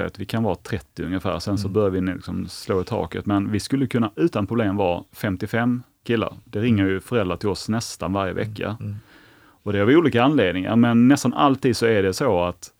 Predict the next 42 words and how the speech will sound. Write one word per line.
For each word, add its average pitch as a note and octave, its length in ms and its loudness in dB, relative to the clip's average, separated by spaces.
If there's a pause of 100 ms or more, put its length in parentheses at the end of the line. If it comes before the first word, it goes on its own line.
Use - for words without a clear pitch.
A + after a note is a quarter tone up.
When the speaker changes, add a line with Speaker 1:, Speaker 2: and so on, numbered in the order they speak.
(320)
Speaker 1:
de G#2 180 0
har A2 100 2
fått - 140 -4
höra D3+ 200 4
att F#2+ 100 -2
vi G#2+ 100 2
har G2 100 0
en G2+ 100 2
bra G2 220 0
Speaker 2:
Mm. F#2 120 0
Speaker 1:
verksamhet A#2 680 -2
och A2+ 80 0
det A#2+ 60 0
är - 20 2
uppstyrt A2+ 580 -4
och G#2 260 0
vi G2+ 40 -6
ställer A2 240 0
inte A2 120 -2
in G2+ 100 0
träningar G#2 400 -2
för G2+ 100 -6
att F#2+ 40 -4
det G2 60 -4
regnar G2+ 520 0
och F#2+ 140 -4
vi F#2+ 40 -8
spelar G#2+ 200 -2
mycket G#2+ 220 -2
matcher G#2+ 400 -4
och F#2 380 -2 (160)
åker G2 200 -14
på G#2 80 -8
cuper - 360 -4
och F#2 120 -4
sådär. G#2+ 140 -2
Speaker 2:
Mm. G#2 140 -8 (920)
Hur B2+ 60 0
många C3+ 140 4
ledare C#3+ 320 2
är G2 80 -4
det? G2 80 -6